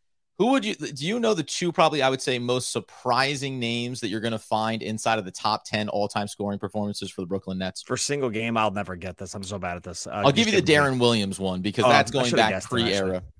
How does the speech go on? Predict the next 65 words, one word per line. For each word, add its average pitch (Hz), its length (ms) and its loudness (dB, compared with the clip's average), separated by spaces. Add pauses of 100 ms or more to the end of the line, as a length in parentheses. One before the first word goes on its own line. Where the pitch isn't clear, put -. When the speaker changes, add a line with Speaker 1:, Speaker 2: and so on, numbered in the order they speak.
Speaker 1:
Right. 98 240 0
Again, 139 200 2
and 151 80 0
by 143 100 8
the 143 80 2
way, 120 160 4
against 110 300 -2
the, 101 320 2
the 98 220 -2
defunct 98 540 0
Charlotte 110 420 2
Bobcats, 113 540 2
fifty-seven 110 460 -2
point 101 220 -4
Speaker 2:
Does 95 100 -6
Speaker 1:
performance. 131 300 6
Speaker 2:
Levert 156 140 12
Speaker 1:
Kyrie 180 120 8
Speaker 2:
have, 175 120 10
Speaker 1:
Irving 147 120 2
Speaker 2:
does 131 60 2
Levert 151 340 6
have, 156 160 4
like, 151 100 4
a 156 60 2
random, 156 460 0
like, 143 160 -6
fifty 147 420 -4
ga-, 147 220 -4
fifty 156 240 -4
pointer 165 300 -2
in 165 60 -4
there? 170 140 0
Like, 135 140 2
in - 20 4
Speaker 1:
There 147 100 8
Speaker 2:
the 175 60 10
Speaker 1:
you 185 60 12
Speaker 2:
bubble 226 100 12
Speaker 1:
are, 269 140 10
Speaker 2:
or - 20 2
Speaker 1:
baby. 143 80 6
Speaker 2:
something? 131 160 4
Speaker 1:
Brooklyn 151 460 4
Speaker 2:
Yeah. 170 40 -4
Speaker 1:
Nets, 175 380 2
uh, 127 140 4
twenty 170 400 -2
twenty 147 240 2
on 151 180 4
the 214 80 2
road 165 300 8
at 139 240 0
Boston, 127 400 0
fifty-one 165 960 -2
point 127 280 0
performance 117 600 -2
for 110 180 -4
one 117 280 2
Speaker 2:
Yeah. 104 100 -4
Speaker 1:
Caris 113 440 -2
LeVert. 104 400 0
So 147 120 6
it's 143 100 2
like, 147 180 4